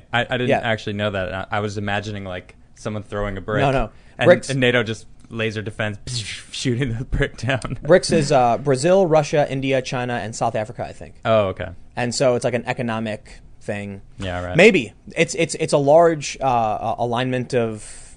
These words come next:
Speaker 2: you know, very powerful entities, and they have economic interests that are opposed to ours. But, you know, we'll see. Like, you know, Brazil and the U S, they're kind of okay with each other. Not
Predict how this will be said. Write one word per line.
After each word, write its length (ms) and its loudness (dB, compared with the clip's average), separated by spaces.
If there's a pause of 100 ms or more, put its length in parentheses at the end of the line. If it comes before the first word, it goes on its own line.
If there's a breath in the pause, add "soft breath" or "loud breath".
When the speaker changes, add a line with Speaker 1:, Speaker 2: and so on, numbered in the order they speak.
(100)
Speaker 2:
you 100 -8
know, 140 -6
very 200 -2
powerful 440 0
entities, 600 -6
and 240 -6
they 100 0
have 140 0
economic 380 -6
interests 400 -6
that 140 -6
are 40 -4
opposed 360 -6
to 120 -8
ours. 300 -8
But, 320 -6 (460 soft breath)
you 40 -4
know, 80 0
we'll 120 2
see. 340 4
Like, 180 2 (460)
you 100 0
know, 140 2
Brazil 400 4
and 100 2
the 100 -2
U 120 2
S, 520 -2 (440)
they're 160 0
kind 180 -2
of 100 2
okay 180 0
with 80 -2
each 80 -6
other. 120 0
Not 200 -4